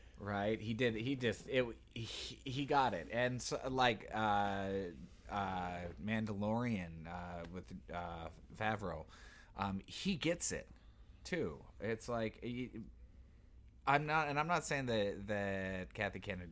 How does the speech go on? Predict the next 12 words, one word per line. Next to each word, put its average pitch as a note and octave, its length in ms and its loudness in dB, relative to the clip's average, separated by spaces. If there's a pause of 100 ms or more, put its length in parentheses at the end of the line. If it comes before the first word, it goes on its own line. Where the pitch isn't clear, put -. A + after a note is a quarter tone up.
doesn't. A#2 440 -4 (600)
I B2 160 6
just C3+ 400 0 (720)
w-, A2 400 -4 (680)
wish C3 460 4
we D3+ 140 4
had C3 160 6
had A2+ 360 6
more G#2+ 260 2
of G#2 120 -2
a F#2 60 -2
concrete G2 640 -2